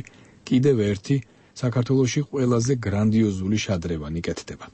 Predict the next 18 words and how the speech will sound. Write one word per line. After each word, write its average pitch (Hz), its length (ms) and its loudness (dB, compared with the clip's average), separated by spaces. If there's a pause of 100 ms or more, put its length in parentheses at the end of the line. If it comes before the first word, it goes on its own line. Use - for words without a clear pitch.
წინასაარჩევნოდ 135 880 2
გამალებით 107 540 2
მშენებარე 98 540 0
შადრევნისთვის 107 720 0
წინასწარი 92 520 -4
ინფორმაციით 101 600 0
ხუთასი 131 540 -2
ათასი 95 340 -4
ლარია 82 400 -2
გამოყოფილი. 80 640 -6 (400)
ექსპერტები 139 580 0
ქალაქის 107 440 0
ხელმძღვანელობას 98 680 0
შადრევნების 98 680 0
მშენებლობის 92 680 -2
იდეას 87 400 0 (100)
უწონებენ, 120 640 2
მაგრამ 98 400 2